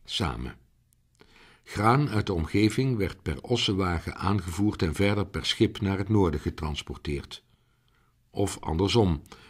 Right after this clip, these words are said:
Bouwmaterialen als natuursteen, maar ook typische goederen uit het zuiden, zoals amforen met wijn, werden over het water aangevoerd en bij de brug overgeladen op karren.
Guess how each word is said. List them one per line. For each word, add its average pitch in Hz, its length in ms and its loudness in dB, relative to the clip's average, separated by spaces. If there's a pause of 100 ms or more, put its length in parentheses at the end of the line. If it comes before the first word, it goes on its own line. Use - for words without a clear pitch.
Bouwmaterialen 104 960 4
als 85 260 0
natuursteen, 107 880 2 (240)
maar 107 120 2
ook 113 280 6
typische 127 400 -2
goederen 107 380 2
uit 90 200 -2
het - 140 -6
zuiden, 95 440 0
zoals 82 360 0
amforen 92 600 2
met 73 180 -2
wijn, 101 400 0 (300)
werden 113 280 4
over 113 220 2
het 85 100 0
water 101 420 2
aangevoerd 110 800 0 (260)
en 117 140 -2
bij 113 140 6
de 87 100 2
brug 92 460 2
overgeladen 85 760 -2
op 90 200 -8
karren. 73 360 -2